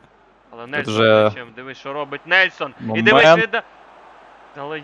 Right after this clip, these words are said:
Speaker 1: як там
Speaker 2: Ні,
Speaker 1: за-
Speaker 2: ні, захист, захист Атлетико пройти не так то й легко, <laughs> як ми бачимо.
Speaker 1: Вони, вони, вони взагалі як, е, ну, Деврей, звичайно, і Хіменес, е,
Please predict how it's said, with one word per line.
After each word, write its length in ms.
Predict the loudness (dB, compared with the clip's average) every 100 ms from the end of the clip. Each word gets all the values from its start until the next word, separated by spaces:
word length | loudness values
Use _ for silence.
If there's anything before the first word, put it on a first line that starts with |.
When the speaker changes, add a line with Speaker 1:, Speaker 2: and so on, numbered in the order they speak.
| -2
Speaker 1:
як 180 | -2 0
там 80 |
Speaker 2:
Ні, 220 | -2 -2 -2
Speaker 1:
за- 60 |
Speaker 2:
ні, 220 | -2 -2 2
захист, 540 | 6 6 4 0 2
захист 360 | 4 4 4 0
Атлетико 580 | 0 0 0 2 2 2
пройти 340 | 0 0 -2
не 100 | -2
так 260 | 0 0 0
то 100 | 0
й 40 |
легко, 460 | 4 2 2 -2 -2 -6 _
<laughs> 220 | _ -4
як 220 | 0 2
ми 100 | 4
бачимо. 640 | 6 6 4 0 0 0 -2 -8
Speaker 1:
Вони, 140 | -6 -6 -10 -18 -20 -20 -20 -20 -20 -20 -20 -20 _
вони, 200 | -20 -18
вони 220 | -16 -14 -14
взагалі 440 | -12 -10 -10 -10
як, 180 | -10 -12 -16
е, 180 | -20 -18 -20 -20
ну, 140 | -20 -14
Деврей, 340 | -10 -6 -6
звичайно, 680 | -6 -12 -10 -4 -4 -6 -14
і 80 | -18 -16
Хіменес, 500 | -8 -6 -6 -10 -16 _
е, 340 | -20 -20 -20